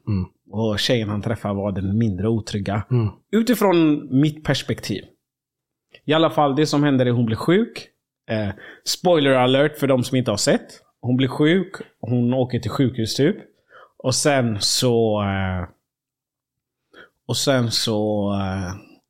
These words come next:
Speaker 2: är han jätteglad för att hon ska komma tillbaka.
Speaker 1: Mm.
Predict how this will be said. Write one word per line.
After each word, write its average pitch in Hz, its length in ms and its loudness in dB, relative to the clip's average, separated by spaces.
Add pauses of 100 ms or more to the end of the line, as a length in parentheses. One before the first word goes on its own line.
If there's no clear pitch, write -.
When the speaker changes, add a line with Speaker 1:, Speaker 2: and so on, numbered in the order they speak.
(680)
Speaker 2:
är 127 80 0
han 131 180 4
jätteglad 117 500 0
för 120 60 -4
att 120 60 -4
hon 117 100 -2
ska 110 140 -2
komma 110 260 -2
tillbaka. 107 480 -2 (440)
Speaker 1:
Mm. 127 200 2